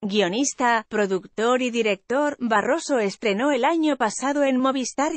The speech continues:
con muy buenas críticas, El día de mañana y tiene por delante otros dos proyectos de series, La línea invisible, sobre los orígenes de eta, de nuevo para Movistar y Criminal, que contará con varios directores internacionales, para Netflix.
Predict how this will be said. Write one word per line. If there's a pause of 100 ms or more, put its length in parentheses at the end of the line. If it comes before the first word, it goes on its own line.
con
muy
buenas
críticas,
El
día
de
mañana
y
tiene
por
delante
otros
dos
proyectos
de
series,
La
línea
invisible,
sobre
los
orígenes
de
eta,
de
nuevo
para
Movistar
y
Criminal,
que
contará
con
varios
directores
internacionales,
para
Netflix.